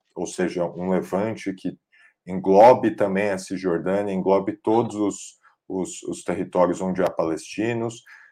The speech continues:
É, você acha que é necessária que alguma força estrangeira, é, por exemplo, se fala muito no Hezbollah, no Líbano, é, entre na guerra? Você acha que é possível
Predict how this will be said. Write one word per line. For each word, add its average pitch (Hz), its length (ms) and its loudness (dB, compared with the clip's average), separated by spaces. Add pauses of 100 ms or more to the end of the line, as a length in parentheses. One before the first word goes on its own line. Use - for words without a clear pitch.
(140)
É, 87 260 -2
você 95 300 -2
acha 107 240 4
que 110 160 -2
é 107 140 8
necessária 104 760 2 (420)
que 110 100 2
alguma 107 560 4
força 101 880 2 (160)
estrangeira, 98 1040 2 (380)
é, 78 260 -4
por 92 240 0
exemplo, 92 480 0
se - 160 -12
fala 92 220 4
muito 104 300 -2
no 95 140 -6
Hezbollah, 92 640 4
no 95 140 -4
Líbano, 95 640 0 (340)
é, 80 220 -4 (140)
entre 127 340 0
na 92 160 0
guerra? 107 760 6
Você 101 280 0
acha 110 240 6
que 120 160 0
é 120 80 6
possível 101 1080 2